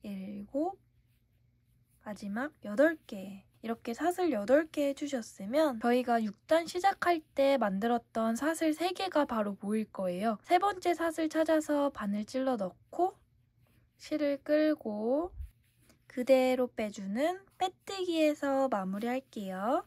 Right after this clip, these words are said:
짠! 그럼 이렇게 보시면 양쪽 끝이 연결이 됐죠. 그럼 이 상태로 이어서 칠 단 마저 떠볼 건데요.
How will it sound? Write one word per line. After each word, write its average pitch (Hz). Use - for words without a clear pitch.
짠! 339
그럼 233
이렇게 214
보시면 220
양쪽 220
끝이 349
연결이 233
됐죠. 208
그럼 240
이 208
상태로 285
이어서 226
칠 370
단 349
마저 202
떠볼 262
건데요. 220